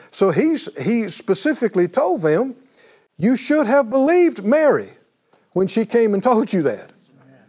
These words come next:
You should have believed those two guys when they came and told you that.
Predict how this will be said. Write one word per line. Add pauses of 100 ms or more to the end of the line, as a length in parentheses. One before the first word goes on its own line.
(240)
You
should
have
believed (140)
those
two
guys (540)
when
they
came
and
told
you
that.